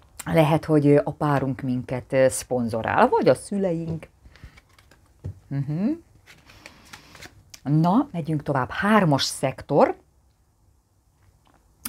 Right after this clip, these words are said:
Az utazás ide tartozik, a tanulás ide tartozik, a kommunikáció ide tartozik, és kardokat kaptunk.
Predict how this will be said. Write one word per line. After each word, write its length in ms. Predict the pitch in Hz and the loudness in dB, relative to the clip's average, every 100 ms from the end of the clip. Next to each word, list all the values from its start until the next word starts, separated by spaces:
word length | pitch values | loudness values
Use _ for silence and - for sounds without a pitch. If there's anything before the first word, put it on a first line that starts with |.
| _ - | _ 0
Az 800 | 165 156 143 139 139 139 131 - | 4 6 6 4 2 -2 -6 -14
utazás 540 | - 156 139 135 127 - | -14 -6 -4 -4 -6 -6
ide 180 | 135 127 | -8 -6
tartozik, 560 | 120 110 135 123 151 | -6 -8 -8 -6 -4
a 60 | 151 | -2
tanulás 480 | 143 131 131 113 - | 0 0 0 -4 -6
ide 180 | 127 | -8
tartozik, 560 | 117 123 113 139 196 - | -8 -10 -8 -6 -4 -2
a 160 | - - _ | -2 -4 _
kommunikáció 1800 | - 175 208 233 220 156 135 123 117 - 123 113 107 - - 117 113 107 - | -8 -4 0 0 0 0 0 -2 -6 -8 -10 -10 -10 -14 -16 -12 -8 -10 -10
ide 300 | 127 120 117 | -4 -4 -2
tartozik, 640 | 131 120 120 196 190 277 | -2 -2 -4 -6 -6 -6
és 180 | 277 - | -6 -8
kardokat 600 | - 330 196 147 - - | -2 0 0 -2 -4 -10
kaptunk. 440 | - 135 - 165 | -8 -10 -8 -10